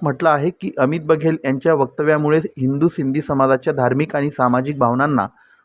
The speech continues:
मोठा धक्का पोहोचलाय. या वक्तव्यामुळे समाजात असंतोष निर्माण झाला असून धार्मिक सौहार्द व सामाजिक एकतेलाही बाधा पोहोचली आहे. त्यामुळे अमित बघेल यांच्या विधानाची सखोल चौकशी करून त्यांच्यावर कठोर कायदेशीर कारवाई करावी.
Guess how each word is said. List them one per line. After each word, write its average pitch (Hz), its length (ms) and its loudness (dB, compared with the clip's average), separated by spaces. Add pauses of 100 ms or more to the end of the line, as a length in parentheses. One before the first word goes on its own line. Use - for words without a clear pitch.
मोठा 139 240 0
धक्का 147 320 0
पोहोचलाय. 120 500 0 (840)
या 165 100 4
वक्तव्यामुळे 165 640 2
समाजात 147 420 2 (140)
असंतोष 151 540 -2
निर्माण 151 300 2
झाला 135 240 2
असून 151 300 -4
धार्मिक 135 340 0
सौहार्द 135 520 2 (600)
व 156 80 4
सामाजिक 143 480 -2 (120)
एकतेलाही 143 580 -2
बाधा 139 300 2
पोहोचली 117 440 0
आहे. 104 240 0 (400)
त्यामुळे 160 280 -2 (100)
अमित 151 240 -4
बघेल 160 360 0
यांच्या 139 280 0
विधानाची 151 580 0 (280)
सखोल 165 260 0 (120)
चौकशी 151 400 -2
करून 160 240 -2
त्यांच्यावर 151 460 0
कठोर 156 360 -2
कायदेशीर 139 540 -2
कारवाई 139 340 2
करावी. 139 380 0